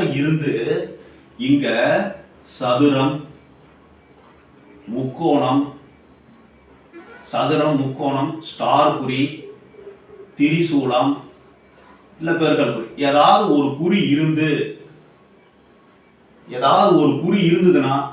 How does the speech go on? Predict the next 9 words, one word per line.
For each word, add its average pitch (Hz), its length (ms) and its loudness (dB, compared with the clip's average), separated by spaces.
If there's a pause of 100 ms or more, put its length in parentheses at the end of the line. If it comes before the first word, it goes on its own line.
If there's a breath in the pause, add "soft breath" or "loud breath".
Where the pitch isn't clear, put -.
(140)
கண்டிப்பா - 720 0
நீங்க 143 320 2 (580)
கோடிகளில் 175 720 4
வருமானம் 139 640 -2
வரும் 107 340 -8 (180)
அப்படின்னு 156 300 0
நம்ம 139 160 -2
சொல்லிடலாம். - 400 -8 (380)
சரிங்களா? 135 300 -2